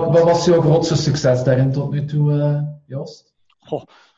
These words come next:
Speaker 2: ik wil nooit iets op mijn eigen goed steken, hoor. Dat is, dat zou niet fijn zijn. We hebben, ik heb altijd grote, mooie teams mogen leiden, vrij autonomie
Speaker 1: Hmm.
Speaker 2: gekregen, eh, en, en respect kunnen krijgen.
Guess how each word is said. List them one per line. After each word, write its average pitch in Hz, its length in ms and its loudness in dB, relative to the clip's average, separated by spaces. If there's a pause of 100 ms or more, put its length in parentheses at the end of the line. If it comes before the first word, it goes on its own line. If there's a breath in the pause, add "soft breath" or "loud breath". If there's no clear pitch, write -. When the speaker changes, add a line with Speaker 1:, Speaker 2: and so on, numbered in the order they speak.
(160)
Speaker 2:
ik - 180 -14
wil 165 140 0
nooit 165 320 -2
iets 175 200 -6
op 165 100 -8
mijn 147 140 -8
eigen 147 300 -6
goed 147 180 -8
steken, 135 320 -8
hoor. 139 120 -10
Dat 135 140 -8
is, 135 180 -12
dat 143 140 -12
zou 135 200 -6
niet 131 180 -12
fijn 147 240 -6
zijn. 143 140 -6
We 135 60 -12
hebben, 139 240 -10
ik 165 80 -20
heb 147 120 -4
altijd 160 260 -4
grote, 165 460 -8
mooie 151 380 -4
teams 165 320 -14
mogen 143 280 -8
leiden, 147 320 -10
vrij 147 360 -8
autonomie 123 460 0
Speaker 1:
Hmm. 147 100 -6
Speaker 2:
gekregen, 156 460 -8 (640 soft breath)
eh, - 260 -12
en, 131 180 -14
en 127 120 -12
respect - 440 -8
kunnen 147 220 -12
krijgen. 156 540 -10